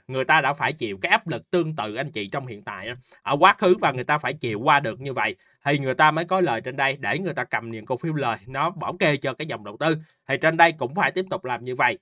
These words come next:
thì chúng ta mới có lời được. Nếu không thì cứ, ờ, sai một cái tự nhiên lỗ, ờ, bao nhiêu, lời thì lời có hai ba chục triệu, sai một cái lỗ năm sáu chục triệu là coi như cũng mất hết rồi. Nó đa phần chúng ta rất là ham, chúng ta muốn là gì? Đơn giản nhất để có thể có lợi nhuận ngon nhất.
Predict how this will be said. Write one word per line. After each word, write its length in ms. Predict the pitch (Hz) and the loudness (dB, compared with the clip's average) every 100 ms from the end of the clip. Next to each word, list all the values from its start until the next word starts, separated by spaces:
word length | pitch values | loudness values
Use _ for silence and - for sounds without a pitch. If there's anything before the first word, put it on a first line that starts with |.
| - | -6
thì 100 | 139 | -6
chúng 180 | 143 | -4
ta 120 | 185 151 | -6 -4
mới 140 | 156 | -4
có 120 | 165 | -4
lời 220 | 170 123 | -4 -2
được. 220 | 117 127 - _ - | -2 -2 -4 _ 0
Nếu 140 | 175 | 0
không 240 | 220 196 170 | 4 4 4
thì 140 | 143 | 0
cứ, 220 | 120 165 208 | 2 2 4
ờ, 200 | 185 147 156 | 4 2 0
sai 340 | - - 156 147 | -2 4 6 6
một 80 | 117 | 2
cái 240 | 147 147 | 2 4
tự 140 | - 113 | 2 -8
nhiên 240 | 123 135 | -8 -6
lỗ, 240 | 113 110 196 | -2 -2 0
ờ, 180 | 175 143 | -2 0
bao 120 | 135 | -2
nhiêu, 220 | 139 131 | -4 -6
lời 240 | 135 127 | 0 0
thì 60 | 117 | 0
lời 180 | 107 110 | -4 -6
có 100 | 143 | -6
hai 160 | 170 | -6
ba 80 | 135 | -8
chục 140 | 127 117 | -8 -8
triệu, 260 | 127 117 113 _ _ | -4 -2 -4 _ _
sai 240 | - 165 143 | 4 6 6
một 40 | |
cái 140 | 151 185 | 4 2
lỗ 200 | 120 131 | 2 -2
năm 180 | 180 131 | -4 -6
sáu 140 | 170 | -10
chục 160 | 127 113 | -10 -8
triệu 220 | 117 101 | -6 -4
là 120 | 117 117 | -4 -6
coi 160 | 131 | -8
như 100 | 135 | -8
cũng 120 | 123 | -10
mất 140 | 165 185 | -10 -8
hết 160 | 202 | -8
rồi. 160 | - 117 - _ _ | -4 -4 -6 _ _
Nó 180 | 156 190 | 2 4
đa 160 | 180 165 | 6 6
phần 220 | 160 127 | 4 -4
chúng 100 | 165 | -4
ta 120 | 170 | -4
rất 140 | - | -2
là 60 | 170 | -6
ham, 260 | 165 180 175 | 0 0 0
chúng 160 | 165 190 | -2 0
ta 120 | 170 | 0
muốn 200 | 170 196 | 0 -2
là 80 | 180 | -2
gì? 200 | 135 123 _ _ | -2 -4 _ _
Đơn 280 | 156 180 160 | 2 2 2
giản 220 | 117 92 | -4 -2
nhất 140 | 185 254 _ | -2 -2 _
để 260 | 147 110 117 | -4 -2 -2
có 220 | - 202 - | 0 -2 -2
thể 160 | 98 | -6
có 200 | 117 185 | -2 -2
lợi 180 | 160 101 | -2 -6
nhuận 240 | 113 98 | -10 -8
ngon 200 | 131 160 | -2 2
nhất. 120 | 196 | 2